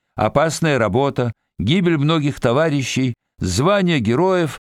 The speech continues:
это не сделало их жестокими и зазнавшимися. Они были люди в полном смысле этого слова.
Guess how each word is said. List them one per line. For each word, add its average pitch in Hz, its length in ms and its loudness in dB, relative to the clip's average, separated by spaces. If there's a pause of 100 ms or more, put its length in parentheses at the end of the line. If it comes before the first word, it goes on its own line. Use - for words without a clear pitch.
(160)
это 190 400 0
не 180 160 0
сделало 139 520 0
их - 340 -8
жестокими 117 760 -4
и 98 260 -4
зазнавшимися. 73 1000 -6 (520)
Они 165 240 2
были 196 220 2
люди 185 380 0
в - 120 -6
полном 233 420 0
смысле 175 600 -2
этого 120 400 -4
слова. 92 540 -6